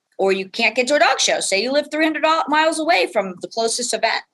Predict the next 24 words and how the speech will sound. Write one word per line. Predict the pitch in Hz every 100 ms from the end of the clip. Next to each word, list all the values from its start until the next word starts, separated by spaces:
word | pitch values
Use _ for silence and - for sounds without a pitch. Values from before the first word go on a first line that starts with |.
| _ -
we | 254
have | 247
these | 247 220
virtual | 277 494 - 185 185
things | 180 170 175
where | 190
you | 196
can | 208 190
train | - 175 208
at | 247
home | 254 254
and | 269
you | 269
can | 302
test | 285 320 - 196
at |
home | 196 - 208 -
and | 175 175
still | - 202 208 -
earn | 202 202 208
titles | - 180 185 220 226
and | 202
certificates. | 180 - - - - 170 -
So, | 208 190